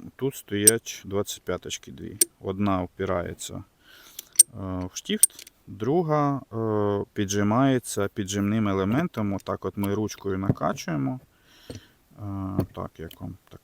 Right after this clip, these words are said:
показати? Ось з цієї сторони покажу. От я от зараз накачую його. Надіюсь, вам хорошо видно. І знизу рухається. Він буде рухатися, потім впирається, а потім, е,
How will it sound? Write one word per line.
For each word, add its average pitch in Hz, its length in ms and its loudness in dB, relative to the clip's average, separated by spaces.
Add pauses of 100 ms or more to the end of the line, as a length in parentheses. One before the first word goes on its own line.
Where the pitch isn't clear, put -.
показати? 113 600 -6 (300)
Ось 101 80 -10
з - 80 -14
цієї 95 220 0
сторони 90 360 -6
покажу. 92 420 -14 (2000)
От 107 220 -6
я 110 160 4
от 92 280 -2
зараз 98 340 0
накачую 120 580 -2
його. 95 320 -2 (1700)
Надіюсь, 98 540 -8
вам 117 240 -2
хорошо 101 440 -4
видно. 90 280 -2
І 117 280 4
знизу 143 420 2
рухається. 101 540 2 (300)
Він 147 140 2
буде 143 180 4
рухатися, 175 380 4
потім 127 300 2
впирається, 156 640 6
а - 20 2
потім, 127 640 2
е, 104 400 0